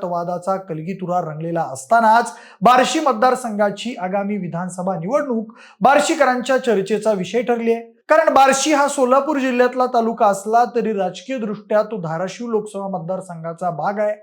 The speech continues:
परिणामी मराठा मतदारांमध्ये असलेला रोष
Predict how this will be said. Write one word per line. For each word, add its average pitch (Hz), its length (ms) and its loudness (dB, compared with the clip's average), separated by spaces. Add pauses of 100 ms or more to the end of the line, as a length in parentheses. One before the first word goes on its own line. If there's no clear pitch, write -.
(260)
परिणामी 311 440 6
मराठा 277 360 4
मतदारांमध्ये 254 720 2
असलेला 233 420 2
रोष 233 400 2